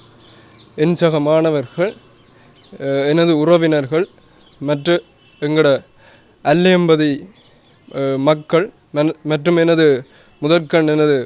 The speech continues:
பெற்றோர்கள் மற்றும் இறைவனுக்கு, முதலாவதாக இறைவனுக்கு தான் நன்றி கூற, கூறியிருக்க வேண்டும். அஹ்,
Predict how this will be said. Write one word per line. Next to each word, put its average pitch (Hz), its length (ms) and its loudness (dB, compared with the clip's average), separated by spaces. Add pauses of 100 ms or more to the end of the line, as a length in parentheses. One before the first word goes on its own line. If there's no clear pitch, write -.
(140)
பெற்றோர்கள் 165 640 2 (440)
மற்றும் 151 340 -2 (500)
இறைவனுக்கு, 175 520 2
முதலாவதாக 170 640 2
இறைவனுக்கு 156 500 0
தான் 151 200 0 (120)
நன்றி 151 260 0
கூற, 151 320 0 (460)
கூறியிருக்க 156 520 0
வேண்டும். 131 300 -8 (600)
அஹ், 131 420 -2